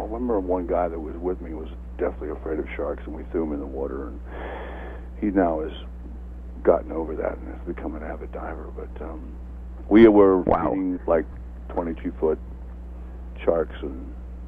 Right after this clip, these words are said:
Speaker 1: they finally came, and I almost got my hand bitten off by a grouper, and I thought, "Oh my God." You know, could, could you imagine the press? Hasselhoff loses his hand to a grouper.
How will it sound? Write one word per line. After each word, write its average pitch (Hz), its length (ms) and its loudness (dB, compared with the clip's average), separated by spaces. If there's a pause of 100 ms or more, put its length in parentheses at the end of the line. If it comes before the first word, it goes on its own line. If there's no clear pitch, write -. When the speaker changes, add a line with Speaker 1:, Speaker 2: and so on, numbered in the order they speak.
(140)
Speaker 1:
they 101 120 8
finally 120 320 8
came, 92 380 4
and 69 240 -6 (600)
I 87 40 2
almost 90 240 4
got 82 300 8
my 78 220 0
hand 85 400 0
bitten 80 240 8
off 82 240 0
by 69 140 0
a - 80 0
grouper, 78 560 -2 (120)
and - 100 -8
I 78 140 -6
thought, 156 260 -8
"Oh 175 100 -6
my - 160 -10 (120)
God." - 380 -8 (640)
You 85 60 -4
know, 73 220 -6 (100)
could, 87 240 4
could 98 140 -4
you 92 140 0
imagine 95 240 0
the 76 60 -6
press? 85 300 2 (140)
Hasselhoff 85 600 -2
loses 87 400 0
his 76 100 -8
hand 90 360 -4
to 71 120 -2
a 64 40 -6
grouper. - 440 -4